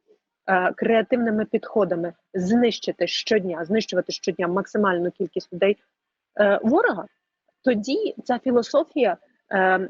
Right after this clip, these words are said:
і, і ця стратегічна ціль змінює загалом підходи, е, в визначенні політик. Ось, тому що, ну, я написала в колонці, і ми обговорювали це на закритих заходах,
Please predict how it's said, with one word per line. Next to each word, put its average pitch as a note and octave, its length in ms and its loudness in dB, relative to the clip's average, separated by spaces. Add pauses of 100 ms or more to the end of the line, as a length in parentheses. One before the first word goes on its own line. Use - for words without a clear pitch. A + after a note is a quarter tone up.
і, G#3 160 -2
і - 80 -4
ця A3 160 0
стратегічна G#3 680 -4
ціль C#4 240 -4 (120)
змінює A3+ 520 2
загалом G#3 520 0
підходи, G3 540 0 (400)
е, F3+ 200 4
в G3 220 2
визначенні F#3+ 680 -2 (320)
політик. A3+ 400 -2 (580)
Ось, E3+ 320 -2 (160)
тому A3+ 180 0
що, G#3+ 300 0 (300)
ну, A3+ 120 0
я G#3 120 4
написала A#3+ 420 0
в F3 80 -8
колонці, F3+ 520 -4 (800)
і F#3+ 80 0
ми G3+ 280 4
обговорювали G3 580 2
це G3+ 120 -6
на F#3+ 100 -2
закритих F#3+ 420 -2
заходах, F3+ 500 -2